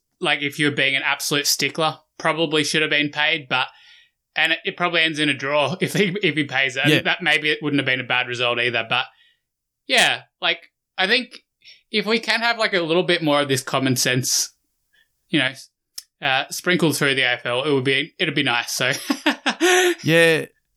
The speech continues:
Speaker 2: like, I wanna go back to that thing you said about how this could only happen in the
Speaker 1: <laughs>
Speaker 2: A F L. It's, it's true. It is true at the end of the day, because we've put so many layers and layers and layers onto the rules and how things happen. I mean,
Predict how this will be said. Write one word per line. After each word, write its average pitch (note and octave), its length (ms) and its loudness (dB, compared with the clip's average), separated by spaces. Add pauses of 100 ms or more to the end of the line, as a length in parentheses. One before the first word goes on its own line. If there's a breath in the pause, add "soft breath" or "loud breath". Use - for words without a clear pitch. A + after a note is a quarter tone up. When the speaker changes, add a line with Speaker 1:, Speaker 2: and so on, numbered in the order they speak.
(120)
Speaker 2:
like, D#3+ 220 0
I E3 80 4
wanna F#3+ 240 2
go D3+ 200 2
back C3+ 320 0
to D3+ 100 2
that C3 180 2
thing E3 260 8
you C3+ 140 4
said B2+ 200 2
about B2 260 0
how B2 120 2
this A#2+ 200 -2
could B2 280 0
only B2 320 6
happen B2 240 0
in A#2+ 120 2
the A#2+ 80 2
Speaker 1:
<laughs> A2+ 40 4
Speaker 2:
A - 100 4
F G#2+ 140 0
L. B2 280 2 (400 loud breath)
It's, - 240 0 (260)
it's - 160 -2
true. D3 280 0 (180)
It D#3 140 2
is D#3 140 2
true C3+ 640 0
at C3 120 0
the C3 100 4
end B2 100 4
of A#2+ 60 4
the A2 40 0 (100)
day, B2 80 4
because B2 340 0
we've C#3+ 180 4
put C#3+ 220 0
so E3+ 420 2
many D3 380 2 (240 loud breath)
layers C#3+ 500 2
and B2 160 2
layers C3 360 2
and A#2 180 4
layers B2 280 4
onto A#2+ 240 4
the G#2+ 100 2
rules B2+ 540 4
and A#2 300 2 (300 soft breath)
how C#3 160 2
things B2 240 -2
happen. C#3 280 0
I B2+ 60 2
mean, D#3 260 4